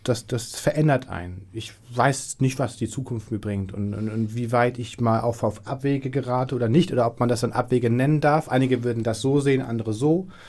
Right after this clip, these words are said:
Ähm, aber was ich schön finde, ist, also wenn man sich jetzt die Bibel anguckt, als jemand, der zum Beispiel nicht gläubig ist,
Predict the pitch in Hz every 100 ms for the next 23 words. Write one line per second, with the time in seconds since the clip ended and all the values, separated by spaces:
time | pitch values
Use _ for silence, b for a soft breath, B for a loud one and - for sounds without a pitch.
0 | B B B B B - 127 131 131 135
1 | 135 - b b b b b b b 120
2 | 127 135 127 143 151 165 - 156 147 -
3 | 147 139 135 127 123 131 135 131 120 127
4 | 123 120 113 143 143 135 135 - 139 -
5 | 117 - 123 117 117 110 113 110 110 104
6 | 104 101 95 90 92 - 95 -